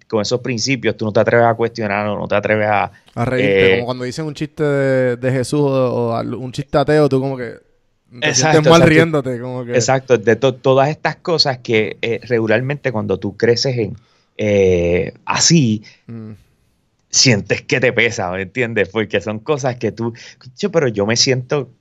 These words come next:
Speaker 1: como que pudiese hablar de esto", o, o que no estoy seguro si eso que yo estoy leyendo no es, ¿me entiendes? Tú sabes cuál es el problema.
Speaker 2: Ujú,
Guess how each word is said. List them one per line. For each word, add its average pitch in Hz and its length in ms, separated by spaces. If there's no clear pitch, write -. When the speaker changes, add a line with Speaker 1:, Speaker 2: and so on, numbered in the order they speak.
Speaker 1:
como 113 240
que 104 140
pudiese 98 640
hablar 107 320
de 85 180
esto", 175 340
o, 120 300
o 107 140
que 107 140
no 107 100
estoy 107 220
seguro 110 420
si 107 160
eso 101 180
que 101 80
yo 104 60
estoy 101 200
leyendo 98 540
no 92 200
es, 92 240
¿me 147 160
entiendes? 113 480
Tú 120 100
sabes 110 380
cuál 101 240
es 101 60
el 104 100
problema. 107 580
Speaker 2:
Ujú, 107 100